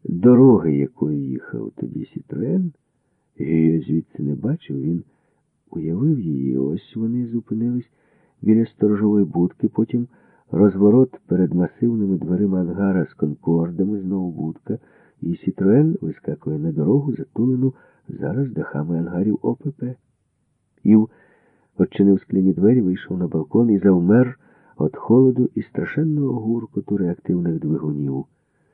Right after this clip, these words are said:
А тоді підступив до алюмінієвих билиць. Примруживши очі, сперся руками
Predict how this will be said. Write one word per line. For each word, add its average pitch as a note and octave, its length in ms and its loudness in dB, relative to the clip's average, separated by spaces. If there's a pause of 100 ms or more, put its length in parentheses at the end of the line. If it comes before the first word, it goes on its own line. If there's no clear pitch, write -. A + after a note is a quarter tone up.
(380)
А - 100 -2
тоді G3 280 4
підступив - 600 0
до B2+ 280 2
алюмінієвих A2+ 1000 0
билиць. B1+ 420 -4 (840)
Примруживши D3 680 2
очі, C#3+ 380 0
сперся B2+ 480 -4
руками G2 420 -2